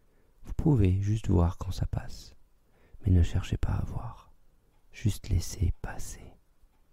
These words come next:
et continuez d'avancer pour ici déblayer le chemin, pour vous mettre en accord avec vous dans un chemin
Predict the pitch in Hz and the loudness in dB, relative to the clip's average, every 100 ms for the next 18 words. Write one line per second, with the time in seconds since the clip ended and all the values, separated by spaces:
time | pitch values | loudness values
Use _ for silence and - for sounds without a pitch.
0 | - _ - - - _ - - 101 95 | -20 _ -18 -18 -18 _ -6 0 4 4
1 | - 90 85 82 92 90 - 110 - - | 6 6 6 4 4 2 0 -6 -6 -12
2 | _ _ _ _ _ _ _ _ _ - | _ _ _ _ _ _ _ _ _ -8
3 | - 98 90 98 - - - - _ _ | 0 4 4 2 -4 -14 -16 -20 _ _
4 | _ _ _ _ _ - - 95 87 87 | _ _ _ _ _ -20 0 4 4 6
5 | 87 85 82 85 - - 85 95 - _ | 6 8 6 6 4 2 0 0 -4 _
6 | _ _ _ _ _ _ - - - - | _ _ _ _ _ _ -6 -4 -2 0
7 | - 80 - - - - - - - 98 | 2 4 4 2 0 0 -2 -2 0 4
8 | 90 90 92 95 95 104 104 - - _ | 6 6 6 4 4 2 0 -8 -20 _
9 | _ _ _ _ _ _ _ - - 92 | _ _ _ _ _ _ _ -18 2 4
10 | 85 82 87 - 90 87 | 6 6 4 4 4 4